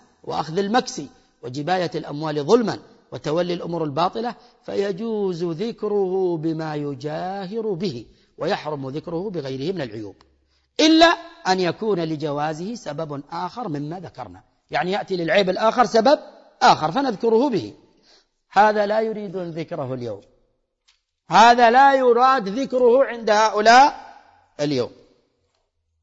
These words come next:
وهم يقرؤون، كثير منهم أئمة يقرؤون على الناس رياض الصالحين، لكن أظن هذا الباب بعضهم ما يولي، ما يلوي عليه، ما يأتي إليه، ينقز من عليه.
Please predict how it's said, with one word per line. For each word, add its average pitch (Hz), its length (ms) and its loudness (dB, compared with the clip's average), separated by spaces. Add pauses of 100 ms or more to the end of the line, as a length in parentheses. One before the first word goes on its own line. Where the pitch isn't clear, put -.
(600)
وهم 277 240 2
يقرؤون، 349 520 4 (160)
كثير 277 300 -2
منهم 277 280 -2
أئمة 294 360 -4
يقرؤون 302 340 0
على 285 140 -6
الناس 285 260 -6
رياض 254 160 -4
الصالحين، 247 600 -4 (320)
لكن 247 260 2
أظن 262 220 2
هذا 254 140 0
الباب 254 320 -2
بعضهم 240 340 -4
ما 254 120 -6
يولي، 226 300 -8
ما 226 200 -8
يلوي 226 200 -2
عليه، 156 260 -2
ما 185 120 -2
يأتي 226 260 -8
إليه، 156 280 -6 (640)
ينقز 208 340 0
من 165 140 -2
عليه. 120 300 -8